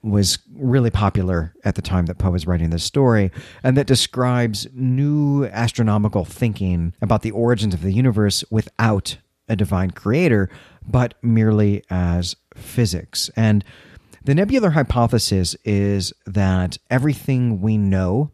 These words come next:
originated as gaseous material. And this is the dominant scientific view of creation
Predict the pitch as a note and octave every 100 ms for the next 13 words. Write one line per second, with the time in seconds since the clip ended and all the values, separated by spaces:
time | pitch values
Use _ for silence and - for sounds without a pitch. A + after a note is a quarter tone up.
0 | _ A2+ G#2+ A#2+ A2+ G2+ F#2 F#2 F#2+ F#2
1 | F2+ F2+ - G#2 G#2 F2+ - F2 - -
2 | F2 A#2 F2+ E2 D2+ G2 C3 G3 E3+ D3+
3 | C3 A2+ B2+ G#2 G#2+ A2+ A2 G2+ - -
4 | A2 G#2 G#2+ G#2+ G2+ - - - - -
5 | A2+ A#2+ D3 C#3 C3+ A2 A2 G#2 - A2+
6 | G#2+ G#2+ - G#2 G2+